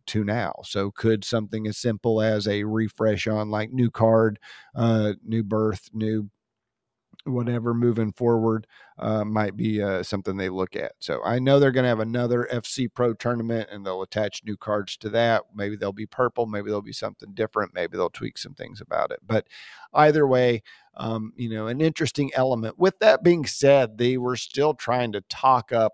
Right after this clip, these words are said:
on the broadcast about how, like, "Oh, trading in mail-ins and people are buying mail-ins, and how's the mail-in thing going?" I, I feel like they're trying a little too hard there at this point, especially given that there's not that much trade or volatility when it comes to,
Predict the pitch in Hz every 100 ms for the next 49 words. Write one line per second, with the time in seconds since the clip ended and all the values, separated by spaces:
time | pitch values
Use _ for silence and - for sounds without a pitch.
0 | - 113 117 113 104 127 113 110 107 -
1 | 101 87 95 - 104 98 90 101 101 98
2 | 107 151 180 185 147 - 117 151 160 170
3 | 151 151 165 156 120 113 107 107 139 135
4 | 151 156 139 143 151 123 98 85 95 127
5 | 147 123 127 156 143 117 104 101 98 95
6 | - 135 - _ - - - 131 - 170
7 | 170 160 131 127 - 127 123 117 127 170
8 | 143 - 170 175 131 156 160 156 165 156
9 | 156 151 127 - 151 147 - 151 147 131
10 | - - 127 - 123 120 110 120 113 113
11 | 110 107 - 113 107 101 107 98 98 -
12 | 98 - 101 92 - - - 104 98 101
13 | 101 98 101 107 101 101 - 104 104 101
14 | 101 104 107 - 101 98 - - 101